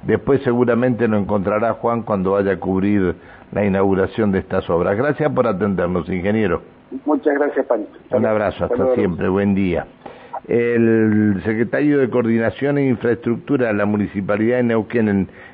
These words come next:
Speaker 1: el ingeniero Alejandro Nicola, bueno, van a haber cuatro cruces más, eh, a la ex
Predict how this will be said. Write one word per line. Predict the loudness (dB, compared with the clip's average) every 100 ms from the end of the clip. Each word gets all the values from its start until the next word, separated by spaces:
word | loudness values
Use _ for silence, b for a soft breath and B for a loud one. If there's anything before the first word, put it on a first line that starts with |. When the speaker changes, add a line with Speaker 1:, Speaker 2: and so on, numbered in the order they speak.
| -2
Speaker 1:
el | 0
ingeniero | 2 2 2 2 2
Alejandro | 0 -2 -2 -2 0
Nicola, | -2 -2 0 0 0 -4 B B B -6
bueno, | 0 0 2 0 -4 -14
van | -12 -8 -4 -2 -2
a |
haber | 0 0 -2 -4
cuatro | -2 -2 -2 -4 -2
cruces | -2 0 0 0
más, | 0 0 -2 -6 -14 B B B B _
eh, | -4 -2 0 0 0 -2 -2
a | -2 -2
la | 0 -2
ex | -4 -6